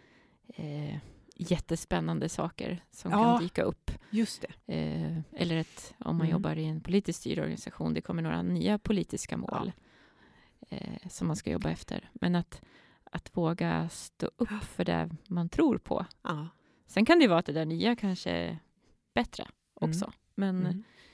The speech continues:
Speaker 1: men det kan jag tycka, det här att, ja, men nu har vi sagt att vi ska jobba med det här och vi tror på det, det gynnar,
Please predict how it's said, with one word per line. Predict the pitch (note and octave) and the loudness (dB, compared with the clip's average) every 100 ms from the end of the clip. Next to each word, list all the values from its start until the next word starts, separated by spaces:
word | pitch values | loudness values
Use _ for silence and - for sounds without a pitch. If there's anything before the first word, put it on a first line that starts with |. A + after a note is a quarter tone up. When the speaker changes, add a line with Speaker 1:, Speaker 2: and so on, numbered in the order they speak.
| - - _ _ _ _ _ | -20 -20 _ _ _ _ _
Speaker 1:
men | A#3+ G3+ | -8 -4
det | G#3+ G#3 F#3+ F3+ F3 | -2 0 0 0 0
kan | G3+ | 2
jag | G3 F3+ | 2 2
tycka, | D#3+ - - | -4 -4 -6
det | |
här | E3 - | -4 -6
att, | E3+ - | -10 -12
ja, | - F3+ | -6 0
men | F#3 | 4
nu | G3 F3 | 4 4
har | E3+ | 0
vi | E3 E3 | 0 -4
sagt | - E3+ - | -8 -12 -14
att | - | -12
vi | - | -12
ska | - - | -8 -8
jobba | F#3+ | -8
med | - | -8
det | D#3+ | -6
här | G3 A#3 G#3 | -2 2 2
och | E3+ | 0
vi | |
tror | D#3+ A3 A3+ A3+ | 2 4 6 6
på | - G3+ | 4 0
det, | G3 G3 F#3 | 2 2 0
det | E3 | -2
gynnar, | E3 F#3 F3 F3+ G#3 G3+ | 2 4 4 4 4 2